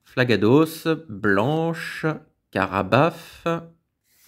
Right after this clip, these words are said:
Pikachu en reverse et, ouais, une V, Melmetal en V.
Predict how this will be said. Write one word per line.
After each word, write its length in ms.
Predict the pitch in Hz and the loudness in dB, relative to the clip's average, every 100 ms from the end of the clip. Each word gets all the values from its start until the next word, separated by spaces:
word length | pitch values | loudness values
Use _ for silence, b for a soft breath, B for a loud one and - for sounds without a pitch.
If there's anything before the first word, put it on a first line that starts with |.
| b b b b b b _ _ | b b b b b b _ _
Pikachu 600 | 160 156 120 - 110 - | -2 2 0 0 -6 -4
en 120 | 135 139 | -2 0
reverse 800 | 117 113 127 147 147 - - _ _ | 2 4 4 4 -2 -12 -20 _ _
et, 480 | - 107 120 139 143 | -8 -4 -2 -2 -2
ouais, 560 | - 82 98 113 143 156 | -4 -4 -2 2 2 2
une 320 | 131 110 123 | -2 2 2
V, 500 | 143 170 196 196 _ _ _ _ _ | 2 2 0 -2 _ _ _ _ _
Melmetal 920 | 113 101 104 151 180 156 147 113 113 - - - | -12 -8 -2 -2 0 -2 0 0 0 -2 -16 -4
en 140 | 135 | -4
V. 340 | 117 101 - | 0 -2 -2